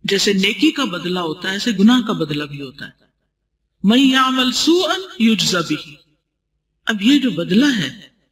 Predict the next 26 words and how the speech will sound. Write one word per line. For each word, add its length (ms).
ये 140
किस 260
तरह 200
का 140
होगा? 320
जब 240
ये 120
आयत 280
उतरी, 300
"मन 140
यामल 480
सूअन 400
युज्जा 380
बिही", 320
तो 60
अबू 220
बकर 300
सिद्दीक 440
रजी 220
अल्लाह 420
अन्हु 280
ने 120
कहा, 300
"या 200
रसूल 360
अल्लाह, 340